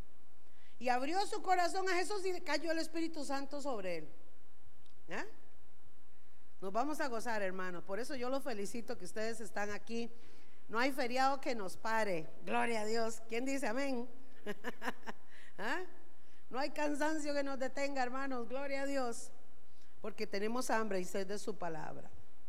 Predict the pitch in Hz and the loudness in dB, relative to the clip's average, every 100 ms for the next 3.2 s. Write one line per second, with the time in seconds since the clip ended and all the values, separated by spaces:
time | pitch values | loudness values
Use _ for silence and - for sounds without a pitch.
0 | - - - - - - - - - 269 | -2 -2 -2 -2 -2 -2 -2 -2 2 2
1 | 285 311 330 339 339 294 254 254 254 233 | 2 2 2 2 2 4 4 2 2 0
2 | 214 214 233 285 311 - 262 220 - 208 | 0 2 2 0 0 2 2 2 0 0
3 | 220 | 0